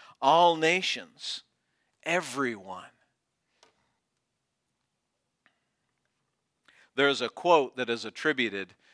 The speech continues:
to Saint Francis of Assisi. And he said,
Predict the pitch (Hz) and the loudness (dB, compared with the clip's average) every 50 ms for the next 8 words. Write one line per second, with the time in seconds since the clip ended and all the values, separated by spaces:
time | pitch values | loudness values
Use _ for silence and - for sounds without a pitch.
0 | _ _ _ - - 117 107 104 - - - 131 127 120 113 - - 139 139 147 | _ _ _ -10 -8 -8 -8 -6 -6 -2 0 0 0 -2 -4 -2 0 2 2 2
1 | 143 - 123 113 - - - - 117 101 104 - - - 131 120 113 90 90 92 | 0 -4 -8 -8 -8 -8 -8 -10 -10 -10 -8 -8 -6 -6 -4 -6 -6 -6 -10 -14
2 | 78 73 _ _ _ _ _ _ _ _ _ _ _ _ _ _ _ _ _ _ | -16 -18 _ _ _ _ _ _ _ _ _ _ _ _ _ _ _ _ _ _
3 | _ _ _ _ _ _ _ _ - - - _ - - - - _ - 139 147 | _ _ _ _ _ _ _ _ -18 -18 -18 _ -20 -20 -20 -20 _ -2 -2 0
4 | 147 156 185 196 185 - - 180 160 147 143 139 139 - - | 2 2 2 2 2 0 2 4 6 6 6 6 4 0 -2